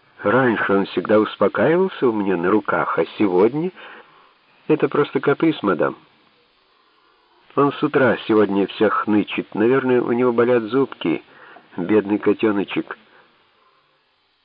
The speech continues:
«Почему вы не даёте ему корень алтея?»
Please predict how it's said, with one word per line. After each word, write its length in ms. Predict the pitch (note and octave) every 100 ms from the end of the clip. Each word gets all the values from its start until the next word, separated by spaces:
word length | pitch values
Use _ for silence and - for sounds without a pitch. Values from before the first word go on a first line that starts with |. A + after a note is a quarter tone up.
| _ _ _ -
«Почему 540 | D2 - F#2 F2 F#2
вы 160 | F#2+ G2+
не 200 | F#2+ G2+
даёте 580 | G2 G2 G2+ G2+ G#2+ A2
ему 300 | A2+ A#2+ A2 _ -
корень 380 | - A#2 B2 B2
алтея?» 520 | C#3+ D3 A2+ D#2+ C2+